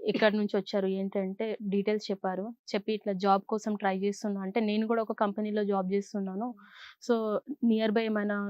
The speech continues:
కంపెనీస్ ఉంటే నేను మాట్లాడి జాబ్‌లో పెడతానని" చెప్పాను. అలానే అబ్బాయికి హెల్ప్ చేశాను. So అలా మేము చాలా క్లోజ్‌గా నంబర్ ఎక్స్‌చేంజ్ చేసుకోవడం.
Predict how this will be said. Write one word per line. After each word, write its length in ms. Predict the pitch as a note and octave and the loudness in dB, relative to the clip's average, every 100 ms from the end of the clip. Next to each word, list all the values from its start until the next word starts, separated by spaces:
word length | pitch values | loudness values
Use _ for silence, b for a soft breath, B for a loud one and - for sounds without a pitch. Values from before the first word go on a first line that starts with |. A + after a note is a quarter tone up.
| - | 0
కంపెనీస్ 440 | G#3+ G3 G#3+ G#3+ G3+ | 2 2 0 -2 -2
ఉంటే 180 | G3 A#3 | 0 0
నేను 200 | G#3+ G3 | 0 -2
మాట్లాడి 360 | F#3+ G3+ G#3 | -2 0 0
జాబ్‌లో 340 | G3 G3 F#3 G#3 | 0 0 0 0
పెడతానని" 500 | G3 F#3 F#3+ F#3 G3 | -2 -2 -4 -4 -4
చెప్పాను. 420 | F#3 - F3+ F3+ A#3+ - A3 - - | -6 -4 -6 -6 -8 -12 -14 -6 0
అలానే 300 | G#3 G#3+ A#3 | 4 4 4
అబ్బాయికి 360 | G#3 G#3 G#3+ G3+ | 4 2 2 2
హెల్ప్ 220 | F#3 - | 0 2
చేశాను. 460 | G3+ G3+ F#3 F3+ G3+ G3+ B B B B | 0 0 -4 -4 -6 -10 B B B B
So 100 | B3 A3 | 2 4
అలా 200 | G#3+ A3+ | 4 6
మేము 240 | B3+ B3 B3 B3 A#3+ | 6 6 4 2 0
చాలా 220 | A3+ A3+ | 2 4
క్లోజ్‌గా 380 | A#3 A3 G#3+ A3 | 4 4 4 2
నంబర్ 360 | G#3+ G#3 A3 G#3+ | 2 4 4 4
ఎక్స్‌చేంజ్ 380 | G3+ - G#3 G3+ | 2 2 2 4
చేసుకోవడం. 480 | G3 - G#3 G3 | 0 0 -2 -2